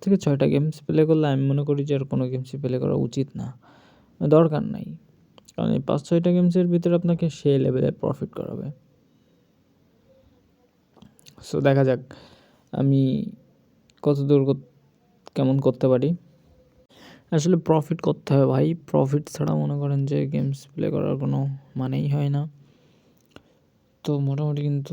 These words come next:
লস করে ফেলতেছি। So এখন দুই হাজার টাকা করে স্ট্রাইক দিব। তো দেখি আজকে লস করে ফেলি নাকি প্রফিট করতে পারি।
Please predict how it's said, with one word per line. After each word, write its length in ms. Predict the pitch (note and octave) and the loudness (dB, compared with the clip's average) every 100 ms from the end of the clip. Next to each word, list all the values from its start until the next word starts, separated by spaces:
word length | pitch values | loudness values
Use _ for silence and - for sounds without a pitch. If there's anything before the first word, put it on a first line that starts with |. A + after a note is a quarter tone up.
| C3+ | -2
লস 140 | C3+ C3+ | -4 -4
করে 140 | C3 C3 | -6 -4
ফেলতেছি। 420 | C3 C3 C3+ - C#3 - | -6 -10 -12 -8 -10 -8
So 120 | C#3+ C#3+ D3+ - _ _ - D3 | -4 -4 -4 -8 _ _ -10 -6
এখন 260 | C#3 C#3 C#3 C#3 - - _ _ _ - - | -4 -2 -2 -4 -6 -14 _ _ _ -20 -2
দুই 120 | D3+ C#3+ | 2 2
হাজার 180 | C#3+ C#3 | 0 -2
টাকা 120 | C#3+ | -2
করে 120 | D3 D3 - | -2 -4 -8
স্ট্রাইক 240 | - G#2 D3 | -8 -8 -8
দিব। 120 | - D3 D3+ - _ _ _ _ _ - _ _ _ _ _ _ _ _ _ _ - | -10 -10 -12 -20 _ _ _ _ _ -20 _ _ _ _ _ _ _ _ _ _ -6
তো 60 | D#3 | 0
দেখি 280 | C#3+ E3+ - C3+ | 2 2 2 -2
আজকে 200 | - C#3 B2+ C3+ | 0 -2 0 0
লস 160 | C3+ - | -2 -2
করে 140 | D3 C#3 | -2 0
ফেলি 200 | C3+ C3+ C3 | 0 -2 -2
নাকি 220 | C3 B2+ C3+ - | -2 -4 -6 -2
প্রফিট 280 | C3+ C3+ C#3 D3 | -2 -2 -4 -4
করতে 200 | C#3 C3+ | -4 -2
পারি। 160 | C3 | 0